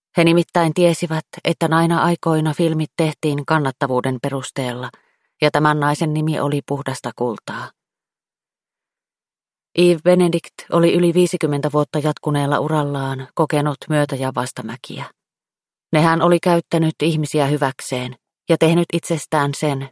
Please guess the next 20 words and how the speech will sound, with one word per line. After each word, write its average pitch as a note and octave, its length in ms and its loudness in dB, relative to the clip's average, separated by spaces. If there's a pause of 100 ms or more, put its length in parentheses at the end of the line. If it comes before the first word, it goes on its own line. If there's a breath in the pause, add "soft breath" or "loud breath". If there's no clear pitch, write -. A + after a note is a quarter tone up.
(160)
mikä C#3 220 0
hän C3 160 0
halusikin B2 600 -4
olla. A#2 280 -12 (2250)
Hän F3 140 4
noudatti F3+ 420 4
mielihalujaan D#3 880 2
niin E3 220 2
työssään D#3 580 0
kuin D#3 160 0
yksityiselämässään. C3 1120 -8 (880)
Jos C#3 180 0
jokin D3 300 -2
rooli C3 300 0
kiinnosti, C3 680 -6 (180)
hän D3+ 140 0
tavoitteli D3+ 540 0
sitä D#3+ 280 -2
yhtä E3 300 -4
kiihkeästi D3 640 -4